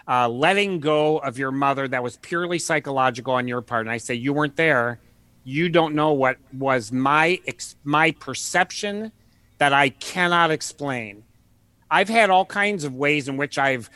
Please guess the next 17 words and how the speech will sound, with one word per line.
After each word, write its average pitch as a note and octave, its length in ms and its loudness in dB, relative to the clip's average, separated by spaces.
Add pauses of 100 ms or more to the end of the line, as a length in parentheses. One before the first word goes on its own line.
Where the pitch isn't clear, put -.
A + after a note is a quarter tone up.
(260)
resolved C#3+ 920 0
conflict D3+ 800 -2
and C3+ 380 -6
let D3+ 380 -2
go D3 320 2
of C3+ 200 -4 (360)
things, D#3+ 440 0
that C#3 320 -2
pets E3 480 -2
and D3 340 -4 (200)
stolen D#3+ 460 0
bicycles D3+ 720 0
and D3+ 320 0
parents D#3+ 460 -2
and C#3+ 120 -4
grandparents. C#3+ 580 -2
I've, D#3 200 0